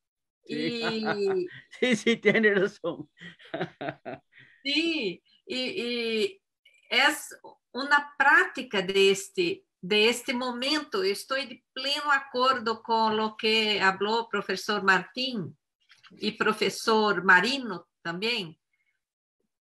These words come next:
Speaker 2: eh, del capital ficticio y también, eh, de la crisis da de-, de la democracia. Y lo más grave es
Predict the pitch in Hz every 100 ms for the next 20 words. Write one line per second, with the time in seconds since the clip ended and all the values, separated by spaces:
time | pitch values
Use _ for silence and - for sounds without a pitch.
0 | _ _ - 214 214 202 180 - 190 185
1 | 226 208 226 220 - 220 214 233 220 -
2 | - 269 311 - - 302 311 - 226 233
3 | 196 _ _ _ 233 220 202 240 269 294
4 | 302 - _ - 220 214 202 - 190 190
5 | 202 240 226 - - 311 320 - 220 -
6 | 190 180 180 175 180 170 170 _ 180 190
7 | 175 180 175 170 160 139 147 - 135 -
8 | _ _ _ _ _ _ _ _ _ _
9 | _ _ _ 254 269 247 269 320 247 214
10 | 240 294 285 208 190 180 - 233